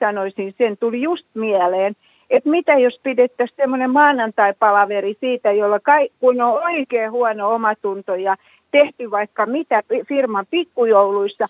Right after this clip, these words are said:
niin kaikki, koska jos niitä on paljon, jotka on mokailu yhtä aikaa, niin maanantai palaveri,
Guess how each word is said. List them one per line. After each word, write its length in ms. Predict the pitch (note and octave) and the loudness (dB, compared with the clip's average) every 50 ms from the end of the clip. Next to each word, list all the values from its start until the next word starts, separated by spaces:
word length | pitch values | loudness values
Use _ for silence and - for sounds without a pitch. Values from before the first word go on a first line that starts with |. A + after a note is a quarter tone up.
| - _ _ _ _ _ _ - | -6 _ _ _ _ _ _ -4
niin 120 | D#4 C#4+ - | -4 -2 2
kaikki, 500 | - G#4 G#4+ A4 E4+ - _ - G#3+ G#3+ | 2 2 2 2 -2 -6 _ -6 -6 -4
koska 360 | - - B3+ B3 - _ C4+ | -2 -2 -2 -2 -4 _ -2
jos 220 | B3+ C4 C#4 C4+ | -2 -2 -2 -2
niitä 280 | - C#4+ - - _ C#4+ | -4 -8 -8 -2 _ 0
on 100 | C#4+ C4+ | 0 2
paljon, 520 | - F4 F#4+ F#4+ E4+ D4+ A#3+ G#3+ G#3 G3+ | 2 2 2 2 2 -2 -4 -6 -6 -4
jotka 360 | G3+ A3 A3 - _ _ A#3+ A3+ | -4 -6 -6 -6 _ _ -2 -2
on 80 | A3+ | 0
mokailu 440 | A#3+ B3+ B3+ - - A3 G#3+ G3+ A3+ | -2 -6 -6 -8 -10 -8 -6 -6 -6
yhtä 400 | C4 C#4+ C4+ A3 _ _ - B2+ | -6 -8 -10 -12 _ _ -6 -4
aikaa, 380 | D#3+ - F3+ - _ G3 F#3 F#3 | -4 -4 -6 -6 _ -2 -2 -2
niin 180 | G3+ A#3 C4 | -2 -2 0
maanantai 480 | E4 G#4 A#4 B4+ A4+ G#4 D#4+ - D#4+ D4 - | 2 2 2 0 -2 -6 -2 0 0 0 2
palaveri, 580 | - D#4 D#4 D4 B3+ A#3 A3+ A3 G#3+ G#3 A3 | 2 4 6 6 4 2 2 -2 -4 -4 -6